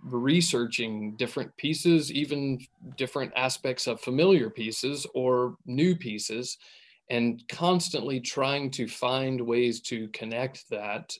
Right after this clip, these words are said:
to what's going on in our world. And to me, that's one of the ways that I try to make things in classical music more relevant, is by using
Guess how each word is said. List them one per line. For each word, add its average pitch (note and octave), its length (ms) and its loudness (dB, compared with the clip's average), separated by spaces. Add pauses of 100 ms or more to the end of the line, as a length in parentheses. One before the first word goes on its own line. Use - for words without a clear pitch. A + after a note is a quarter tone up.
(180)
to A#2 540 -6 (760)
what's C3 260 0
going C3 380 -2
on C3+ 300 0
in B2+ 140 -4
our A#2 200 0
world. D3 560 2 (420)
And B2+ 260 -2
to D#3 120 0
me, G3+ 200 8
that's E3+ 280 4
one F3 120 6
of D3+ 120 2
the B2+ 80 4
ways B2 320 4
that B2 100 2
I A#2 200 2
try A#2 320 0
to A2+ 120 -8
make A2+ 300 -6
things G#2+ 500 -6 (400)
in A2 240 -6
classical A2 480 -6
music G#2+ 340 -6
more G#2+ 200 -6
relevant, G2+ 500 -8
is A2 80 -10
by G#2+ 160 -6
using A#2+ 680 -2